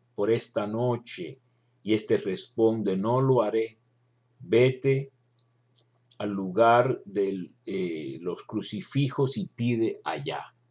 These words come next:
Bien, si yo he mantenido la paciencia y no me he conturbado, yo digo que aquí está la verdadera felicidad,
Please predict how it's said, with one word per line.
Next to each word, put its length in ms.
Bien, 500
si 300
yo 460
he 160
mantenido 960
la 200
paciencia 1200
y 140
no 300
me 480
he 240
conturbado, 1400
yo 280
digo 380
que 180
aquí 320
está 540
la 160
verdadera 760
felicidad, 960